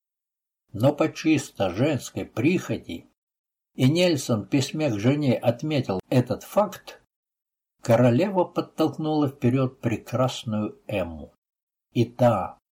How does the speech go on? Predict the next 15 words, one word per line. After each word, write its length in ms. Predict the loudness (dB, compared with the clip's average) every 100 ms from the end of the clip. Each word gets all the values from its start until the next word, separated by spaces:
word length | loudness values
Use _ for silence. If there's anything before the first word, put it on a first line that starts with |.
| -4
краснея 760 | 2 2 0 -2 0 2 -2
от 100 | -4
сознания, 800 | -2 0 2 2 4 2 -4 -8
что 240 | -10 -2 -2
в 160 | -2
данном 400 | -2 -2 -2 -4
случае 600 | -4 2 4 4 0 0
она 220 | 2 0 2
поставлена 840 | 0 -2 0 2 4 2 -2 -2
выше 380 | 2 0 0 -10
королевы, 880 | -4 -2 0 0 4 4 4 -4 -10 _ _ _ _ _ _
стала 420 | -12 2 4 4
подниматься 720 | 4 2 4 4 4 0 -2 0
по 160 | 0
трапу. 640 | 0 -2 0 -2 -4 -16